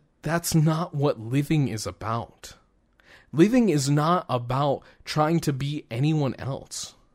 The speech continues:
Ramu says, "Some of the greatest people are victims of hegemonic blackmail known as capitalism, previously mercantilism." Exactly. Or market? No? Merchant? Merchant? Yeah, it was mercantilism.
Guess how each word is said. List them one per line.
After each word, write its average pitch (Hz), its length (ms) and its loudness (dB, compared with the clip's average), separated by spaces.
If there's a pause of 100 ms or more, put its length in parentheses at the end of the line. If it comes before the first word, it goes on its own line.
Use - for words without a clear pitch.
(380)
Ramu 135 320 -2
says, 123 240 -2
"Some 151 220 0
of 160 60 0
the 147 100 0
greatest 143 460 -2
people 156 260 -4
are 107 60 -4
victims 135 520 -4
of 101 140 -10
hegemonic 131 560 -4
blackmail 107 480 -6
known 117 220 -4
as 110 100 -10
capitalism, 113 720 -8 (380)
previously 131 960 0 (100)
mercantilism." 101 960 -8 (420)
Exactly. 160 800 -4 (160)
Or 123 240 -4 (340)
market? 117 360 -6 (160)
No? 156 280 -4 (340)
Merchant? 143 340 -6 (800)
Merchant? 139 360 -8 (500)
Yeah, 113 160 -4
it 113 40 -2
was 107 160 -6
mercantilism. 92 680 -8